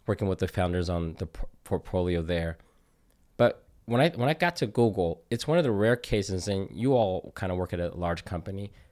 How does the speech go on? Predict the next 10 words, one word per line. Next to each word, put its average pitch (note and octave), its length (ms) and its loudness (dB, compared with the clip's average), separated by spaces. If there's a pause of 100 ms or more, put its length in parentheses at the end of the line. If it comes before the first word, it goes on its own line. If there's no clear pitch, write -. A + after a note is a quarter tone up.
(260)
and G2+ 320 0
you C#3 100 2
know G2+ 540 4 (1900)
they C3 260 0
have D3+ 240 2
room C3 240 4
for B2 160 -2
this G2+ 160 -2
kind G2+ 240 -2
of F#2 180 -2